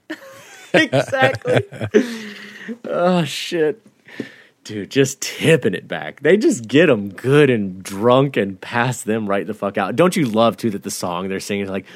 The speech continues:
Speaker 2: "Go to sleep, little baby." <laughs> Like, they're just lulling them to slumber.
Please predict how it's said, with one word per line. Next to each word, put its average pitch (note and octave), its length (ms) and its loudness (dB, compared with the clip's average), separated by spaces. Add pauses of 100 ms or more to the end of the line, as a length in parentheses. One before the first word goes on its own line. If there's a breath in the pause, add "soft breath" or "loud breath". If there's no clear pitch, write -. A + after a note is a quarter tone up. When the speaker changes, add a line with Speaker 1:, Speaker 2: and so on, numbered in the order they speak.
(180 loud breath)
Speaker 2:
"Go A2+ 340 4
to C3 120 4
sleep, B2 720 0
little A#2 480 4
baby." G#2 560 2
<laughs> - 20 4
Like, D#3 180 4
they're D3 140 4
just D3 280 -2 (280 loud breath)
lulling C3+ 720 4
them C#3 400 2
to C#3+ 220 4
slumber. C#3+ 680 -2